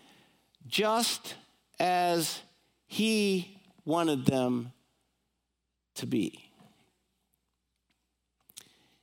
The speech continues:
If they were all one part, we wouldn't have a body. Where would the body be? As it is,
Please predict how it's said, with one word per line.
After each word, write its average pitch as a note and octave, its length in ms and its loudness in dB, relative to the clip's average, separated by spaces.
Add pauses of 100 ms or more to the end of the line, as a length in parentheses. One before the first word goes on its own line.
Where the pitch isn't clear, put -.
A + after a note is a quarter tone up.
(560)
If C#3 220 -2
they D3+ 180 0
were C#3 240 0
all E3+ 340 0
one E3 280 2
part, B2 560 -2 (1200)
we C#3+ 140 0
wouldn't C3 240 0
have C#3+ 180 0
a C3 80 0
body. A#2 240 -2
Where D3 220 0
would C#3 180 -2
the A#2+ 80 0
body B2 320 0
be? G2 220 -2 (500)
As E3 300 2
it F#3 120 2
is, C3+ 600 0